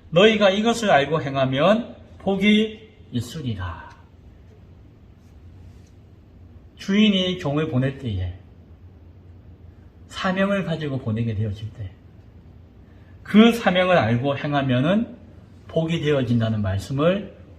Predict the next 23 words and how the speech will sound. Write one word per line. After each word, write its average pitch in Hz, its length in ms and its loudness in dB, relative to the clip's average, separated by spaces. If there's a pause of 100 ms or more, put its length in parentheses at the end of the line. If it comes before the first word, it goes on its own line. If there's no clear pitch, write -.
오늘 127 200 0
세 - 160 -8
족씩 170 580 -4 (180)
후에 135 280 -4
해주시고, 143 880 -8
해주시고 147 680 -4 (260)
계신 120 320 -2
것입니다. 117 460 -4 (1900)
예수님은 220 800 8 (240)
십자가의 220 580 6
죽음과 180 600 4
부활과 170 340 4
승천의 175 460 -2
모든 208 320 2
일을, 165 560 -2 (180)
그리고 220 300 2
그 262 260 4
이후에 202 420 2
나타난 190 440 2
일까지도 151 480 -4
다 143 440 0 (320)
아셨어요. 101 560 -8 (2000)
비록 226 680 4